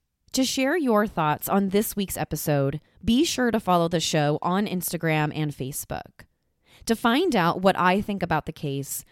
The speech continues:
sign up to become a patron at patreon dot com slash forensic tales. After each weekly episode, I release a bonus episode where I share my personal thoughts and opinions about the case.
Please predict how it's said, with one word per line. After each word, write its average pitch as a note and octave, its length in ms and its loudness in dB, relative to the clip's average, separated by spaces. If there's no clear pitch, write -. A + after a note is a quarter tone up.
sign C4+ 440 0
up D4 120 0
to A#3 100 -4
become G3 300 -2
a E3+ 60 0
patron D3 720 -4
at F3+ 180 -2
patreon E3 800 -2
dot G3 360 -2
com F#3 380 0
slash D#3+ 420 0
forensic C#3 440 -4
tales. - 520 -10
After A3+ 380 2
each B3 280 -2
weekly A3 320 -4
episode, D3+ 600 0
I F#3+ 80 4
release G#3+ 400 0
a A3 120 -2
bonus G#3+ 500 2
episode D3 600 -2
where G3+ 200 4
I G#3 280 2
share D#3+ 420 0
my F3 140 -2
personal G3+ 500 -4
thoughts D#3 380 -2
and E3+ 160 -4
opinions C#3+ 440 -4
about C3 280 -6
the D3 80 -10
case. - 560 -14